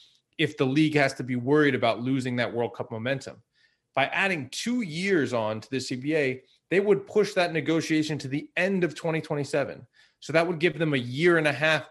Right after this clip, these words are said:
bubble outside of the World Cup where they don't need to worry about losing leverage in a negotiation,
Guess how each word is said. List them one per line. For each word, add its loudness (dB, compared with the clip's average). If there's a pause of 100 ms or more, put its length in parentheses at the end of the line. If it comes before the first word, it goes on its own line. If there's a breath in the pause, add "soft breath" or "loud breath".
(200)
bubble 0 (440)
outside 2
of 0
the 0
World 0
Cup -2 (420)
where 0
they 8
don't 2
need -2
to -4
worry 2
about 0
losing 0
leverage 0
in -4
a -4
negotiation, -4